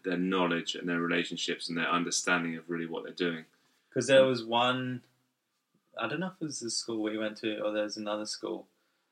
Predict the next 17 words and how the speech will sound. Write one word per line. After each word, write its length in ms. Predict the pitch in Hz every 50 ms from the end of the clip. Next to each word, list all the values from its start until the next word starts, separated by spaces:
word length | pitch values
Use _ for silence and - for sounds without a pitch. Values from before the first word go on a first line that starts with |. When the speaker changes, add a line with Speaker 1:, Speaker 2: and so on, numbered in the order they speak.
| _ _ _ _ _
Speaker 2:
but 240 | - 107 107 107 -
the 60 | 113 110
side 300 | - 123 113 117 123 120
of 120 | 113 110
the 100 | 113 113
mountain 440 | 110 107 104 104 107 104 - 113 107
on 220 | 101 101 101 101
there 500 | 98 98 101 101 101 104 101 101 101 101 - _ _ _ _ _ _ _ _ _ _ _
that 180 | - 101 95 -
that 180 | 110 110 107 -
school 280 | - - 117 107 101
was 140 | 101 101 98
on 320 | 107 98 98 95 98 98 - _
has, 180 | 110 104 101 101
like, 280 | 101 95 107 - - _ _ _
rain 340 | 104 101 107 104 107 107 113
shadow 400 | 113 - - 107 110 123 131 143